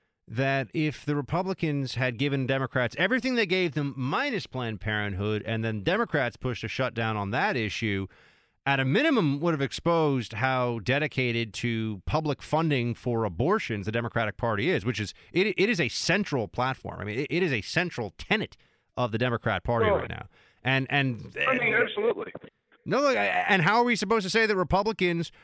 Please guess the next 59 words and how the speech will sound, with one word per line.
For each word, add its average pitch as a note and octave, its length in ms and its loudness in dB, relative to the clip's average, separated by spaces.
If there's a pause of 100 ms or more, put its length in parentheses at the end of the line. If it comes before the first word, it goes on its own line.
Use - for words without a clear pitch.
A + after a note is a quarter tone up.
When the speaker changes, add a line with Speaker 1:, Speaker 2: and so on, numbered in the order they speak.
(140)
Speaker 1:
who E3 120 6
know F3 260 6
what's C4+ 240 2
going E3 360 0
on, F#2 260 -6
know F3 280 4
that - 140 -4
taxpayer F3+ 640 2
dollars A2+ 400 0
are C3 140 0
being A#2+ 420 0
used B3 680 2 (260)
by E3+ 300 4
these A3 200 0
abortion D3 460 0
mills C3+ 160 0
across B2 300 -2
the A#2 80 -6
country, A2+ 440 -2 (280)
they D#3+ 180 4
won't C4 240 2
go G3+ 100 4
to G#3 60 2
the F#3+ 80 2
mat F3 240 4
on D#3+ 140 2
this? C4+ 220 0
What D3 440 -4
will, A#3+ 200 0 (180)
this C4 200 2
is C#4+ 120 0
what A3 140 2
I A#3 100 2
ask C#4 360 0
my G#3+ 120 0
friends B3 360 -4
out A#3 180 0
there F#3 180 0
listening G#3+ 320 -4
right G3+ 160 0
now G#3+ 320 2
who D3 100 2
are E3 60 0
telling F3+ 260 0
me, F3 60 2
"Buck," G#3 300 0
and C#3 100 -2
I'm C3+ 100 0
already F#3 180 0
getting F#3+ 220 -4
some F3+ 180 0
of F3+ 60 -2
the F3+ 60 0
heat. D#3 260 0
I C#3+ 80 -2
can A#2 140 -8
see D#3 220 -2
it E3 60 -2
on, E3 200 -2